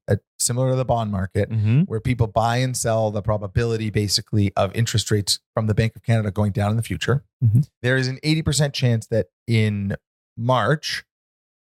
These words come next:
Speaker 1: interest rates will be twenty-five basis points lower.
Speaker 2: Which is great.
Speaker 1: Yeah, probably not gonna happen.
Speaker 2: Mm-hmm.
Speaker 1: Probably not gonna happen.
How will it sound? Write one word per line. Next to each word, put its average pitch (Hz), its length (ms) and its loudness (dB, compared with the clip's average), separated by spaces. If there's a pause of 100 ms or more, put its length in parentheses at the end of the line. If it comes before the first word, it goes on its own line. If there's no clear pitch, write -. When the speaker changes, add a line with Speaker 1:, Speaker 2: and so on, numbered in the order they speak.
(480)
Speaker 1:
interest 131 460 -2
rates 110 240 -2
will 110 80 -2
be 110 120 -2
twenty-five 101 460 0
basis - 300 -6
points - 300 -2
lower. - 240 -2 (440)
Speaker 2:
Which 113 180 0
is 101 140 -2
great. 87 280 -2 (260)
Speaker 1:
Yeah, 110 120 0 (180)
probably 175 360 0
not 143 260 -4
gonna 143 160 -4
happen. 135 440 -2 (280)
Speaker 2:
Mm-hmm. 117 180 4 (540)
Speaker 1:
Probably 120 180 0
not 113 120 2
gonna 107 160 -4
happen. 101 340 -2